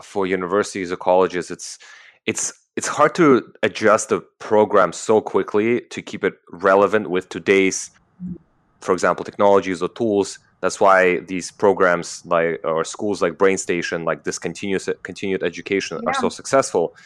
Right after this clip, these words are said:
Speaker 1: is because there's always something new. And I think maybe that's a, an opportunity for, for companies, is really to almost think of themselves as that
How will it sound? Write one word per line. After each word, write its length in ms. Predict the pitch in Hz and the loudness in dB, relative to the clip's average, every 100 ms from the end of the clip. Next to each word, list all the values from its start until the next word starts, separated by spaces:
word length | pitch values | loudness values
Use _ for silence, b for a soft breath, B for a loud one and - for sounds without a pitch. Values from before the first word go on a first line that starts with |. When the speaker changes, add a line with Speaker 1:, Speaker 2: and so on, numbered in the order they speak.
| b b | b b
Speaker 1:
is 100 | 87 | -14
because 240 | 98 95 | -6 -2
there's 160 | 95 87 - | -2 -2 4
always 440 | 107 104 104 98 | 6 8 6 2
something 340 | 98 92 95 87 | -2 -4 -6 -4
new. 220 | 82 - _ B B B | -6 -6 _ B B B
And 160 | - 95 | -2 0
I 60 | 101 | 2
think 200 | 135 107 | 0 2
maybe 300 | 117 139 127 | 4 4 6
that's 300 | 113 - 113 | 4 4 4
a, 240 | 104 98 | 4 4
an 100 | 104 | 4
opportunity 540 | 104 101 - 101 95 | 2 0 -2 -2 0
for, 420 | 90 95 90 87 85 | -2 0 4 4 2
for 160 | 92 | 0
companies, 600 | - 135 120 82 73 - - b b - | 2 2 2 -2 -4 -12 -20 b b -12
is 180 | 85 | -6
really 380 | 98 113 113 101 | 2 4 4 2
to 160 | - 98 | 2 2
almost 480 | 98 92 - - - - | 4 2 -4 -12 -20 -20
think 380 | - 123 135 | -4 -2 0
of 160 | 104 85 | -2 2
themselves 720 | 98 - - 90 85 82 - _ b _ 110 | 0 0 2 4 4 0 -8 _ b _ 0
as 220 | 98 - | 0 2
that 360 | 101 90 - | 4 4 2